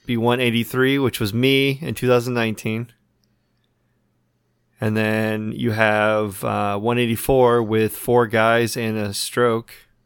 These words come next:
of luck or whatever. Or four guys in a defense. There it is. Four guys in defense in two thousand seventeen got one eighty-four. And then the number one was at one ninety-seven, just a stroke of fuck,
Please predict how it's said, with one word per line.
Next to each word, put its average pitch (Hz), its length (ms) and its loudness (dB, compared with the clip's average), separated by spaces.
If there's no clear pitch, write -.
of 101 180 -4
luck 110 400 0
or 98 80 -6
whatever. 101 420 -8
Or 107 160 2
four 131 220 4
guys 123 200 6
in 117 60 4
a 107 60 -2
defense. 110 340 -2
There 117 80 0
it 101 80 -2
is. 98 180 -8
Four 131 220 2
guys 131 180 4
in 120 80 0
defense 113 420 -2
in 107 100 -4
two 131 140 -2
thousand 120 240 2
seventeen 113 600 -2
got 107 180 -2
one 113 140 -2
eighty-four. 104 540 -2
And 113 160 0
then 110 400 0
the 120 80 -4
number 123 280 0
one 113 520 0
was 120 460 6
at 113 120 0
one 120 200 -2
ninety-seven, 107 880 -2
just - 260 2
a 104 60 -2
stroke - 380 -2
of 113 60 -14
fuck, 123 320 -2